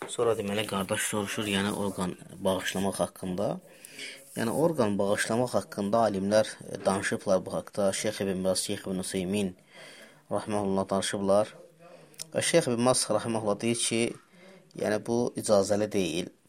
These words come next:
Çünki o insanın orqanı onun mülkü deyil ki, onu satsın və ya bağışlasın.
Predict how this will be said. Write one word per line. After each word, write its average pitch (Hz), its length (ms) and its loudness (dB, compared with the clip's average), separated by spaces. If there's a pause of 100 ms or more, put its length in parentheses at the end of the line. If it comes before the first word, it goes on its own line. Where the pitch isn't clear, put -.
(400)
Çünki - 460 0
o 135 220 8
insanın 135 400 4
orqanı 120 400 4
onun 120 180 2
mülkü 113 320 0
deyil 127 200 4
ki, - 140 -4
onu 104 80 0
satsın 101 640 -2
və 98 140 6
ya - 120 -4
bağışlasın. 95 640 0